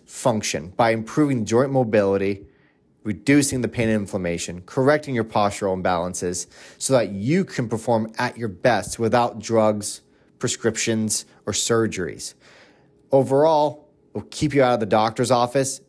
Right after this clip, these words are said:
and staying in the gym. So to kinda help wrap things up, as you already know, chiropractic care is a valuable tool to weightlifters looking to optimize your performance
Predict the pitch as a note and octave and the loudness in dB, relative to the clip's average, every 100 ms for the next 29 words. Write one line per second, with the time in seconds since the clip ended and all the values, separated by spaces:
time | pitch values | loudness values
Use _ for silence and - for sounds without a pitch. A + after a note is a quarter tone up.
0 | - G#2+ - A2+ G#2+ G#2 G2 E2+ E2+ B1+ | -14 -10 -4 -2 -2 -4 -6 -6 -8 -10
1 | - _ _ _ _ _ _ _ _ _ | -20 _ _ _ _ _ _ _ _ _
2 | _ - F3 E3 F#3+ F#3 C3 C#3 C3+ - | _ 0 2 4 4 4 4 2 0 0
3 | B2+ A2+ A2 A#2 C#3 B2+ C3+ B2+ B2 A2 | -2 0 0 0 -2 0 -2 -2 -2 -2
4 | G#2+ C3 F#3 F#3 D3+ A#2+ - C3+ A2+ A2+ | -2 -2 -2 -2 -6 -8 -4 0 0 -2
5 | - - _ _ C#3 C3 B2+ F#2+ F2 A#2 | -10 -20 _ _ -4 0 -2 -4 -6 0
6 | B2+ D3 C#3 A#2 A2+ A2 - D#3+ C#3 - | 2 2 0 -2 -2 -2 0 2 0 -2
7 | A2+ A#2+ G#2+ G#2+ G#2 G2 A#2+ D#3+ C#3 A#2+ | -2 -2 -4 -6 -6 -6 -2 -2 -2 -4
8 | C3 A2+ A2 A2 G#2 - F#2+ G#2 G#2 F#2 | -4 -4 -6 -4 -4 -6 -10 -8 -6 -6
9 | F2 - | -6 -12